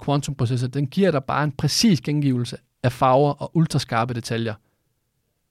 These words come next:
Den høje lysstyrke og anti-genskin, det gør det bare til det ideelle valg, når du skal se sommerens store sportshøjdepunkter. De indbyggede højttalere, de er også blevet forbedret med tre D-lyd, så det faktisk føles, som om du selv er til stede.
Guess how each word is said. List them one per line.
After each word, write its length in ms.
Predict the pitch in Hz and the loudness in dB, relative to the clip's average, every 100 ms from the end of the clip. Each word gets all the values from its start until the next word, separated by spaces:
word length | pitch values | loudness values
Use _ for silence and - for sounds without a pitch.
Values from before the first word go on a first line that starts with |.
| _ _ | _ _
Den 140 | 147 135 | -2 0
høje 260 | 135 196 | 4 6
lysstyrke 580 | 208 185 - 143 131 120 - _ - | 6 4 2 -2 -2 -4 -8 _ -4
og 100 | - - | -4 0
anti-genskin, 840 | 175 - 156 143 151 - 135 - _ _ - | 0 -2 -4 -4 -4 -6 -12 -12 _ _ -10
det 200 | 139 - | -10 -4
gør 180 | - 165 | 0 2
det 140 | 175 | 2
bare 200 | 123 131 | 2 2
til 180 | 127 127 | 2 -2
det 60 | 123 | -2
ideelle 460 | 127 127 147 147 | -2 0 0 0
valg, 240 | 123 123 139 _ _ _ _ | -2 -4 -8 _ _ _ _
når 80 | 127 | 2
du 80 | 143 | 2
skal 140 | 131 | 2
se 180 | 127 143 | 2 2
sommerens 560 | - 139 147 123 - - | 2 0 0 -2 -6 -14
store 360 | - 139 160 | -2 2 2
sportshøjdepunkter. 880 | - - 135 - 120 117 - 120 117 - _ _ _ _ _ _ _ _ _ _ _ _ _ _ | 0 0 0 0 -4 -4 -6 -8 -10 -14 _ _ _ _ _ _ _ _ _ _ _ _ _ _
De 80 | 160 | 4
indbyggede 320 | 202 220 196 | 6 8 8
højttalere, 400 | 160 180 185 156 | 8 6 2 0
de 240 | 135 165 156 | 0 0 2
er 40 | |
også 140 | 165 | 2
blevet 200 | 170 160 | 2 0
forbedret 440 | - 139 170 151 135 | 0 0 2 2 0
med 100 | 135 | -2
tre 240 | - 165 | 0 0
D-lyd, 340 | 147 139 139 139 - _ _ _ | 0 0 -2 -4 -10 _ _ _
så 100 | - | -6
det 100 | 143 | -6
faktisk 460 | 123 165 170 160 - | 2 2 2 -2 -6
føles, 260 | 165 175 165 | 0 0 0
som 120 | 147 | -2
om 160 | 139 | -4
du 120 | 135 131 | -4 -2
selv 200 | 175 165 | 2 2
er 40 | |
til 140 | 131 | 0
stede. 360 | 123 131 131 139 | -4 -4 -4 -4